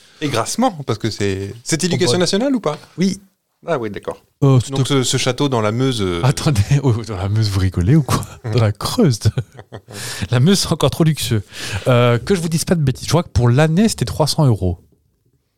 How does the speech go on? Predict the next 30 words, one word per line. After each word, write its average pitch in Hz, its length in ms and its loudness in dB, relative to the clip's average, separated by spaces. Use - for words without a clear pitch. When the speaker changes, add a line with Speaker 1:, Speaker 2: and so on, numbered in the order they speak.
Speaker 1:
D'accord. 190 460 -8
Speaker 2:
Bon, 101 80 0
après, 135 160 2
elle 107 160 4
est 95 40 2
à 90 40 2
la 127 120 4
fac, - 260 -2
hein, 90 60 0
donc 82 180 -4
<laughs> - 60 -12
c'était - 420 -2
de 82 260 -4
fin - 280 0
décembre 107 460 2
à 92 60 2
début 92 220 -2
février, 104 640 2
hein, 85 100 0
Speaker 1:
Donc 85 100 0
Speaker 2:
mais 82 220 2
Speaker 1:
on, - 40 -2
on - 40 -6
parle 101 260 -2
d'une 104 200 -4
année, 135 240 0
mais 104 260 0
en 95 100 0
nombre 104 280 -2
d'heures. 101 360 -4